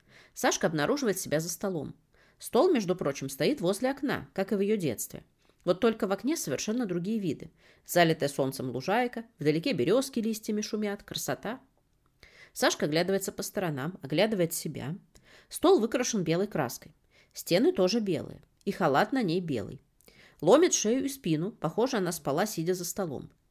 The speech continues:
И где же на сей раз ей повезло осознаться? Совершенно точно не в доме Тумановых. И откуда халат? На столе какие-то бумажки, толстая разлинованная тетрадка,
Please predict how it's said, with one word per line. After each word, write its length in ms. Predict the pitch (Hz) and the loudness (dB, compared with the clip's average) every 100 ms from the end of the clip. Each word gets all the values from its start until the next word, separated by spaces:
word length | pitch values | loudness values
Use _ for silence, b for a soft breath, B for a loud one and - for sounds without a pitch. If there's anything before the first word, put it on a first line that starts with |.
| b b b b b | b b b b b
И 100 | 160 | -2
где 240 | 151 269 | 4 4
же 100 | 269 | 4
на 120 | 190 | 0
сей 220 | 170 196 185 | 0 2 2
раз 260 | 185 180 | 2 0
ей 80 | 151 | -2
повезло 400 | 151 139 147 170 | -2 -2 -2 -2
осознаться? 680 | 165 139 131 123 101 - 202 - _ _ _ _ | -2 -4 -6 -6 -6 -8 -8 -10 _ _ _ _
Совершенно 600 | - 160 135 - 185 277 | -6 -2 0 0 0 0
точно 340 | 240 180 - 233 | 0 -2 0 -2
не 120 | 247 | 0
в 60 | |
доме 240 | 175 160 170 | 0 -2 -2
Тумановых. 600 | 226 202 127 113 - - _ _ _ _ | -4 -4 -4 -6 -14 -20 _ _ _ _
И 80 | 170 | 2
откуда 340 | 160 - 233 | 2 0 -2
халат? 400 | 208 147 123 143 - _ _ - B B B B - | -2 -2 -4 -6 -10 _ _ -20 B B B B -6
На 80 | |
столе 300 | 170 208 403 | 0 4 4
какие-то 380 | 480 285 311 311 | 2 2 2 2
бумажки, 540 | 196 165 220 285 - 214 | 0 0 0 -2 -6 -6
толстая 440 | - 311 - 175 | 0 0 0 -2
разлинованная 580 | 151 147 151 214 175 123 | 0 -2 -2 0 0 -2
тетрадка, 560 | 135 - 175 214 202 | -6 -4 -4 -4 -10